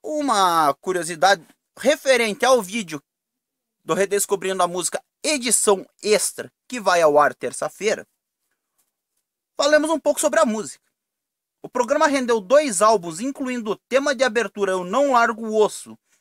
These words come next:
de Michael Sullivan e Paulo Massada, cantada pelas Paquitas, e as músicas inspiradas nos personagens. O primeiro, de mil novecentos e noventa e quatro, chegou a ser certificado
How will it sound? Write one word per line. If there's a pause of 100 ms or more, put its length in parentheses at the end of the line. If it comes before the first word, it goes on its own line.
(100)
de
Michael
Sullivan (300)
e (160)
Paulo
Massada, (420)
cantada
pelas
Paquitas,
e
as
músicas
inspiradas
nos
personagens. (320)
O
primeiro,
de
mil
novecentos
e
noventa
e (100)
quatro, (960)
chegou
a
ser
certificado